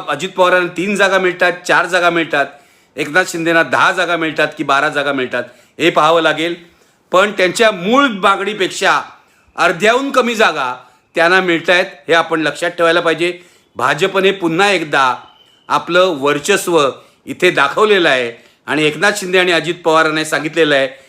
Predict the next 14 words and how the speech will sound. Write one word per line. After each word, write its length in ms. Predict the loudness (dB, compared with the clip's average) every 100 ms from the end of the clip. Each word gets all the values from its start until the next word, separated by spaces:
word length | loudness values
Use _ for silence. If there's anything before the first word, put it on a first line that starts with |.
| _ _ -4
"तुम्ही 280 | 0 2
तुमची 480 | 2 -2 -2 -4 -6
पात्रता 560 | -2 -2 -2 -4 -2 0
ओळखून 400 | 0 0 -2 0
राहा, 320 | 2 2 2 -2 -16 _ _ _
नाहीतर 500 | -2 0 2 2 2
पुढचा 420 | 2 -6 -4 -2
काळ 220 | 0 0 -2
कठीण 320 | -4 -8 -12
आहे." 140 | -16 _ _ _ _ _ _
महाराष्ट्रातलं 560 | -4 0 0 -2 -4 -2
जे 160 | 0 2
वातावरण 560 | 2 2 2 2 2
आहे, 180 | -2 -6